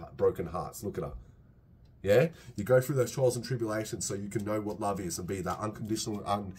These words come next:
unconditional, unexpressive, beautiful love, okay? And that's where you beat to your own drum and, uh, be unapologetically yourself. And that's hard work, because it shows after you go through all the trials and tribulations to still be beautiful. It's hard yakka.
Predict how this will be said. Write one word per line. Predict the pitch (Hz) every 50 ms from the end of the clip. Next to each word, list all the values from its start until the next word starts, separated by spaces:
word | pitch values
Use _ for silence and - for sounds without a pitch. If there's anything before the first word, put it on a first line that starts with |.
| - - - - -
unconditional, | - 139 156 156 - 151 135 135 135 - - 131 127 123 120 -
unexpressive, | 123 131 135 120 - - 123 120 120 - 120 107 - - - - - -
beautiful | - 107 107 131 143 135 135 120 127 127 127 123 - - - - - - - - - - - - - -
love, | 101 110 117 120 110 - - - - -
okay? | 104 90 92 110 110 123 113
And | 107 110 117
that's | 117 117 117 -
where | - 120 113
you | 110 104 101
beat | - 113 117 117
to | - 117
your | 107 101
own | 98 90
drum | 90 123 131 151 165 - -
and, | - 95 98 98 95 -
uh, | 95 101 98
be | 80 104 101
unapologetically | - 98 101 104 - - 113 101 95 87 104 98 98 98 - 92 90
yourself. | 87 87 - - - 85 80 - - - - - - - - - - - -
And | 90 90 92
that's | 98 92 - - -
hard | - 107 98 85 80 90
work, | 107 98 78 - - - - - - -
because | 92 92 - 95 - -
it | -
shows | - - 107 98 92 85 - - - - -
after | - 90 92 - 90
you | 85
go | 95 95 90
through | - 92 82
all | 95 107
the | 113
trials | - - 123 123 117 110
and | 107 98
tribulations | 107 113 101 104 101 104 101 101 - 85 -
to | - 90
still | - - 113 98 90
be | 92 101
beautiful. | 90 110 120 107 - - 104 - - - - - - - - - - - -
It's | 90 87 -
hard | 85 82 85 85
yakka. | 85 - 104 - - -